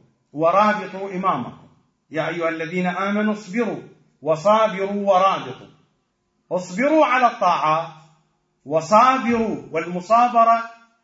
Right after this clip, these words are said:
أكثر من الصبر، "صابروا أعداءكم"، ورابطوا، والمرابطة أكثر من الصبر والمصابرة،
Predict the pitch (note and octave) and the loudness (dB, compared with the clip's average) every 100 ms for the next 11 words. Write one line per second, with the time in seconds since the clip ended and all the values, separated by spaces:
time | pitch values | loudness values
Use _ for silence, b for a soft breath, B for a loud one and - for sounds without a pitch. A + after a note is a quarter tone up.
0 | _ A3 C4+ - B3 A#3 G#3 F3 D3+ D#3+ | _ -6 -6 -4 -2 -2 -2 -4 -4 -4
1 | C3 A2+ - _ _ _ _ _ _ - | -4 -8 -20 _ _ _ _ _ _ -2
2 | G3 A#3 A#3+ B3 A#3+ G#3+ G3+ D#3+ F3 D#3 | 2 4 2 0 0 0 -2 -2 -2 -4
3 | C#3+ C3 B2 G2+ _ _ _ _ _ _ | -6 -14 -18 -20 _ _ _ _ _ _
4 | _ _ - D3+ G3+ A#3 D4+ D#4 D4 G3 | _ _ -12 2 4 6 6 6 4 -2
5 | D3 B2 - D3 E3 D#3+ F3 G#3 F#3+ F3+ | -8 -12 -8 -2 -2 0 0 0 0 -4
6 | F3 E3 A#3 - G#3+ G3+ F3+ E3+ D3+ - | -4 -6 -8 -6 -2 -2 -2 -6 -8 -4
7 | G#3+ A3+ G#3+ G#3 F#3 E3 D3+ D#3 C#3+ C#3 | -2 0 -2 0 0 -2 -6 -4 -2 -4
8 | C#3+ C3+ | -6 -8